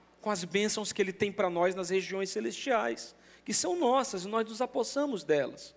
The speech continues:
E Jacó entendeu, então, que ele tinha que partir pra um novo momento da sua vida.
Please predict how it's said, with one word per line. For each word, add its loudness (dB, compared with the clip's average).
E 2
Jacó 4
entendeu, 4
então, 0
que -6
ele 0
tinha 2
que -6
partir 2
pra 2
um 0
novo 4
momento 2
da -2
sua -2
vida. -2